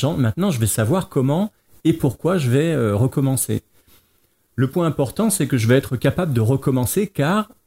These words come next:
je suis adaptable, je suis flexible. Ça, c'est très important. Je n'ai pas peur de voir les choses d'une manière différente.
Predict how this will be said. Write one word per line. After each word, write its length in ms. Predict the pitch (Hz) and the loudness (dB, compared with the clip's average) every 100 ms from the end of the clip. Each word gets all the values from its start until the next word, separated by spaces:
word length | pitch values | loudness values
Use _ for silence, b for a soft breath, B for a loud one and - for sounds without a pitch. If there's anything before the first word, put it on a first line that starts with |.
| _ - | _ -4
je 140 | 98 | 0
suis 540 | 107 - 135 151 185 196 _ _ - | 0 0 0 0 0 -4 _ _ -4
adaptable, 800 | 147 131 123 - 123 147 85 - b b b | -2 0 -4 -4 -2 0 0 -4 b b b
je 160 | 107 98 | -2 0
suis 440 | 107 - 135 160 - _ | 0 0 0 0 -4 _
flexible. 680 | - 160 151 - 113 85 76 _ | 0 0 0 -2 0 0 -2 _
Ça, 180 | - | -2
c'est 140 | 143 110 | -2 -2
très 240 | - 135 | -2 -2
important. 440 | 117 117 98 95 - | 0 -2 -4 -4 -4
Je 120 | 95 | 0
n'ai 160 | 113 123 | 0 0
pas 160 | - | -4
peur 440 | - - 151 180 131 b b b - | -6 -2 0 0 -4 b b b -4
de 120 | 98 | 0
voir 300 | 110 139 175 | 2 2 2
les 100 | 143 | 0
choses 280 | - 139 147 | 0 -2 -2
d'une 120 | 113 | 0
manière 260 | 110 135 135 | 0 0 -2
différente. 560 | 113 - 101 87 - | -4 -2 -2 -2 -4